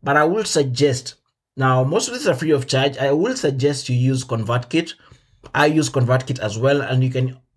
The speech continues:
also use it. You can also use the free package. You don't necessarily need to pay for, uh, because we are, in this exa-, in this episode, we're only looking to get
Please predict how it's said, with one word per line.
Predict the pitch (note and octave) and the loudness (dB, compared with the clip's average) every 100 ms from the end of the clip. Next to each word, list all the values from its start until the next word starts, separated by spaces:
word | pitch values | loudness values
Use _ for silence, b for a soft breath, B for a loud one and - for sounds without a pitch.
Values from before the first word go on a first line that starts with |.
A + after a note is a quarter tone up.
| _ - | _ 2
also | F3 F3 D3+ | 2 2 0
use | C#3 C#3+ C3 | 2 2 2
it. | C#3 C#3 | 0 -2
You | D3 C#3 | -2 0
can | D3 | 0
also | C#3+ E3 D#3+ | 0 -2 0
use | C#3+ C#3+ B2+ | 0 0 0
the | B2 | -2
free | - C3 | -4 -4
package. | C3+ B2+ D#3+ C#3 | -2 -2 -2 -4
You | C3 | 0
don't | C3+ C3+ | 0 2
necessarily | A#2+ - B2+ B2+ | 0 0 -2 0
need | A#2 A#2+ A#2+ A#2+ | -2 -2 -2 -4
to | A#2+ A#2 A2 b b b b _ | -4 -4 -4 b b b b _
pay | - C#3+ D#3 F3+ - - _ _ | 2 4 4 0 -6 -20 _ _
for, | - - C#3+ C#3 C3+ C3+ C3+ B2+ | -12 2 4 4 4 2 2 0
uh, | B2+ | -2
because | C#3+ D3+ C3 | 0 0 0
we | D#3 | -2
are, | - F3 | -2 -4
in | E3 F3 | -2 0
this | G3+ | 0
exa-, | E3 D3 D#3 | 0 0 0
in | E3 | 0
this | E3+ F#3 | -2 -2
episode, | D#3 E3 B2+ A#2 | -4 -4 -2 -2
we're | A#2+ | 0
only | D3 D3 | 0 2
looking | C3+ C#3 C3+ B2+ | 0 -2 -6 -8
to | A#2+ | -6
get | A#2+ A#2 | -2 -2